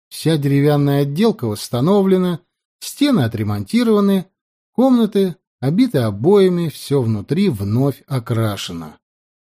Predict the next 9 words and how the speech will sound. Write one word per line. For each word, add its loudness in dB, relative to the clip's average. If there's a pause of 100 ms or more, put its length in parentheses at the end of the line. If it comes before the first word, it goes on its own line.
(540)
Новые 2
ставни 0
серебристо-белого 0
цвета 0
и 2
свежая 0
штукатурка 0
сероватого 0
фасада -2